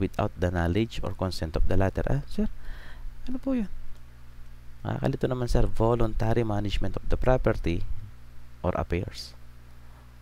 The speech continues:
Mamaya, mag-sample tayo dyan. Solutio indebiti naman, on the other hand, is the juridical relation which is created when something is received.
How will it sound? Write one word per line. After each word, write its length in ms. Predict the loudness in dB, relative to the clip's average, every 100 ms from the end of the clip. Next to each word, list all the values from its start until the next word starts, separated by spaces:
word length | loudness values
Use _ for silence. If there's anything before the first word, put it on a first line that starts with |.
| -8
Mamaya, 320 | -4 0 0
mag-sample 560 | 0 -2 -2 -6 -4 -2
tayo 160 | 0 0
dyan. 240 | 2 2
Solutio 400 | 0 0 0 0 -2
indebiti 480 | 0 0 0 -2 -2
naman, 320 | 0 2 4
on 80 | 4
the 80 |
other 160 | 4 4
hand, 240 | 2 -2
is 240 | -2 -4 0
the 80 | 0
juridical 960 | 2 2 2 0 -4 -2 0 2 4
relation 640 | 6 6 4 4 0 0 -2
which 240 | -2 0
is 80 | 0
created 720 | -2 -2 0 -2 0 2 0 -2 -12 -12 -14 -12 -2
when 320 | 0 0 -2
something 720 | -2 0 -2 -4 -4 -4 -4 -2
is 400 | -2 -2 -2 0 0
received. 480 | -2 -4 -4 -6